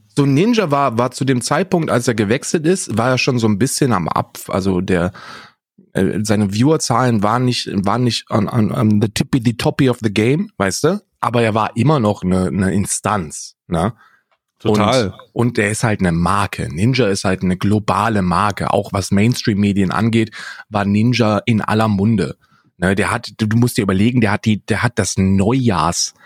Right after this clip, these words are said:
Speaker 1: äh, Event für Twitch gehalten und hat da Energizer-Style gemacht, ne? Und, und,
Speaker 2: Mhm.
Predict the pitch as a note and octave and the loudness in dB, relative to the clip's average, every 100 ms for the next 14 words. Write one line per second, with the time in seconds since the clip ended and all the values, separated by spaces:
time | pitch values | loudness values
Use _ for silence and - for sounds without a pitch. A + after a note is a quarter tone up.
0 | - - G2+ G2 A#2+ F#2+ G2 F#2+ - F#2+ | -20 -10 -4 0 0 0 0 0 -2 -4
1 | - G2+ G#2 - - E2+ D#2 D#2 - F2+ | -2 -2 -2 -2 -2 -4 -4 -6 -8 -12
2 | _ _ _ _ - F2+ G2+ G#2 G#2+ A2 | _ _ _ _ -4 -2 0 0 2 2
3 | A#2 F#2 F2 F2 - E2+ F#2 E2 E2 - | 2 0 0 -2 0 0 0 0 -2 -6
4 | - F2 G2+ G2+ G2 D#2+ F#2+ F2+ G2+ G2 | -6 -4 -2 0 0 2 0 -2 -8 -16
5 | F2+ F#2+ | -16 -20